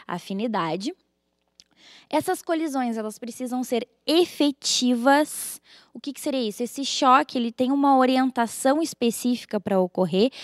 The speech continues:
porque se pegar, ah, a grosso modo falando, tá? Se essa batida, né, entre as colisões, entre as partículas, ela pegar de raspão, não vai ser efetiva.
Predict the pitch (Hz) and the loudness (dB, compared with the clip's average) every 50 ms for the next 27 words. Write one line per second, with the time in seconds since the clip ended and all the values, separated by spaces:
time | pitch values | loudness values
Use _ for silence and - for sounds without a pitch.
0 | - - - _ - - - - 339 311 - 392 381 269 294 285 294 - 294 262 | -18 -18 -20 _ -18 -12 -8 -6 -6 -2 0 0 2 4 6 6 6 6 6 4
1 | - - 220 202 190 185 180 170 180 - - - - - - 202 208 226 254 302 | 4 2 2 2 2 2 0 -2 -4 -8 -16 -20 -8 0 0 2 4 6 6 4
2 | 277 - 330 320 294 277 254 233 226 220 240 - - 262 262 269 220 190 185 185 | 4 2 2 4 8 10 10 10 10 8 4 0 2 2 2 4 4 2 0 -2
3 | 190 185 185 - 175 165 160 - 254 - - - 320 - - 339 277 285 302 - | -4 -6 -6 -4 -2 -2 0 0 -2 -2 -4 -4 -4 -4 -4 -2 0 0 0 0
4 | - - - 294 302 277 202 208 190 190 180 190 214 233 226 226 208 214 214 - | -2 -2 0 0 0 0 0 -2 -6 -6 -6 -6 -6 -6 -6 -6 -6 -6 -6 -6
5 | - 220 208 214 220 202 208 185 180 190 196 170 - 185 - - 208 196 - 202 | -6 -6 -4 -4 -4 -4 -4 -6 -6 -8 -12 -12 -12 -12 -8 -8 -8 -6 -6 -6
6 | 202 208 - 208 175 - - 175 165 - - _ - - - - - - - - | -6 -6 -6 -10 -10 -8 -8 -10 -10 -10 -16 _ -20 -20 -20 -20 -20 -20 -20 -20
7 | - - - 220 226 226 226 220 226 - 240 220 226 226 196 196 170 185 170 - | -12 -4 0 2 4 4 4 2 2 2 2 4 4 4 2 2 -2 -4 -4 -6
8 | - - - 240 262 277 254 220 196 - _ _ _ - 247 269 269 247 233 220 | -4 0 4 6 6 6 6 2 -2 -8 _ _ _ -4 -2 0 0 0 -2 -4
9 | 214 - 208 196 - - 220 - - - - 196 175 170 180 170 | -4 -6 -8 -8 -6 -6 -8 -8 -6 -6 -6 -6 -6 -6 -8 -10